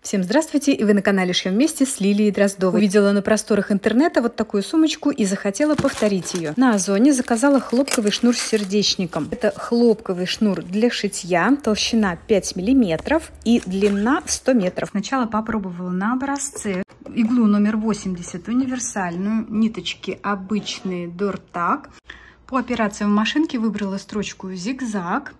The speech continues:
Ширина зигзага шесть миллиметров, длина стежка три миллиметра. И получается вот так вот интересно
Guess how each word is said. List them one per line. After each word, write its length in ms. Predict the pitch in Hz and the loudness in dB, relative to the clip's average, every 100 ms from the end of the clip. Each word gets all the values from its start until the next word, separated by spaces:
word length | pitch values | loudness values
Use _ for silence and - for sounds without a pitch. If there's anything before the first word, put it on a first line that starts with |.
| - 208 | -16 -6
Ширина 580 | - 269 262 254 202 | -2 0 4 4 4
зигзага 480 | 180 196 196 196 175 | 2 -2 -2 -4 -2
шесть 420 | 175 - 208 220 - | -4 0 -2 0 2
миллиметров, 680 | 294 302 311 311 294 277 | 4 4 2 0 -2 -2
длина 320 | 214 208 202 | 0 2 2
стежка 440 | 196 - 220 - 302 | 0 -4 -8 -4 -8
три 200 | - 208 | -2 -2
миллиметра. 600 | 185 175 180 175 - 170 - _ | -2 -2 -6 -8 -10 -12 -14 _
И 100 | 277 | -8
получается 680 | 247 196 190 233 233 226 185 | -6 -8 -4 -4 -4 -6 -12
вот 160 | 208 - _ | -14 -16 _
так 240 | 190 190 - | -8 -8 -10
вот 220 | 196 - | -18 -10
интересно 760 | 208 196 - 190 190 - 180 | -6 -6 -6 -8 -8 -8 -10